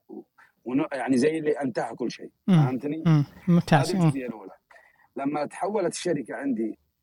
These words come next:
Speaker 1: آه، أو سوينا ريبراند للشركة، حولنا حتى الاسم التجاري إلى كبتار، وكان السلوغن "نقطة أول السطر". آه، نقطة أول السطر كنا نرمز فيها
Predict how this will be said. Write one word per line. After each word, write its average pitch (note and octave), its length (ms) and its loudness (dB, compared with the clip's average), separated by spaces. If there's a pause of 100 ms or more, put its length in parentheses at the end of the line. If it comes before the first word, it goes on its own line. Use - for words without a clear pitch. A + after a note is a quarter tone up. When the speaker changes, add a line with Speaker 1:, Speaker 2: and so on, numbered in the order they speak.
(180)
Speaker 1:
آه، G#2 600 -10
أو A2+ 440 -2
سوينا C3+ 460 -2
ريبراند C#3 600 0
للشركة، A2+ 680 -10 (300)
حولنا C#3 400 -6
حتى - 300 -8
الاسم B2 340 -6
التجاري A2 500 -4
إلى C3 260 -6
كبتار، A2+ 560 -4 (680)
وكان G2 1600 -2
السلوغن E3 640 2 (160)
"نقطة D#3+ 440 -2
أول C3 180 -4
السطر". - 500 -12 (880)
آه، A#2+ 840 -10 (160)
نقطة F3 380 2
أول D#3+ 200 -2
السطر E3+ 340 -6
كنا D#3+ 240 -8
نرمز D#3 440 -8
فيها F3+ 460 -8